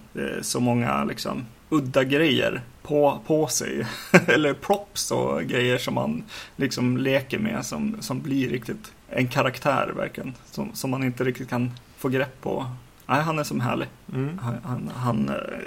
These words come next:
Speaker 1: hans byxor går sönder så i en scen så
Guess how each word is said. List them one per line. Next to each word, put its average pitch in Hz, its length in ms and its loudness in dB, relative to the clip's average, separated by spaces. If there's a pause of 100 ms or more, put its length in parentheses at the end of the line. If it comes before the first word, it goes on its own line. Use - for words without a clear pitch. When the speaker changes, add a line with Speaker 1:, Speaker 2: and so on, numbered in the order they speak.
Speaker 1:
hans 135 460 -4
byxor 135 480 -4
går 123 140 0
sönder 120 440 -2
så - 160 -8 (160)
i - 180 -4
en 131 120 -2
scen 131 360 -2
så - 240 -6